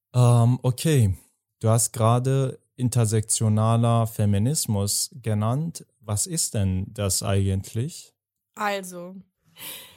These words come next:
Speaker 2: ich lese es tatsächlich vor, damit es, äh, einfacher ist. Intersektional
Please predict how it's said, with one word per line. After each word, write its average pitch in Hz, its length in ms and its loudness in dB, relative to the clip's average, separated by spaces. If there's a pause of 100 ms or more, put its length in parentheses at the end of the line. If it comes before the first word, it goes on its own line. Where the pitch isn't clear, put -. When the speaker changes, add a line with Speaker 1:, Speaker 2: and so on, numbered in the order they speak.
(140)
Speaker 2:
ich 190 200 -12
lese 220 320 -4
es - 120 -4
tatsächlich 226 640 -4
vor, 214 500 -2 (180)
damit 196 360 0
es, 196 220 -8
äh, - 40 -6
einfacher 190 920 -6
ist. 233 280 -12 (920)
Intersektional 202 1200 -2